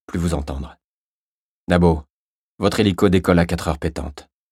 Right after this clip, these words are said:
Il y aura un siège vide juste à côté du vôtre. Je ne veux pas savoir qui vous embarquerez avec vous.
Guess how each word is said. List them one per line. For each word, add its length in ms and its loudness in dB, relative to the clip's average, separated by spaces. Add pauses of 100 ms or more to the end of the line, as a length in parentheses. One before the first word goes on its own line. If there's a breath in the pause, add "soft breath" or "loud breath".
(200)
Il 140 2
y 60 6
aura 180 4
un 140 4
siège 300 0
vide 440 -2
juste 220 -6
à 60 0
côté 200 -4
du 100 -4
vôtre. 380 -10 (680)
Je 120 0
ne 100 4
veux 100 4
pas 120 0
savoir 360 0
qui 120 -10
vous 160 0
embarquerez 440 -4
avec 220 -4
vous. 180 -8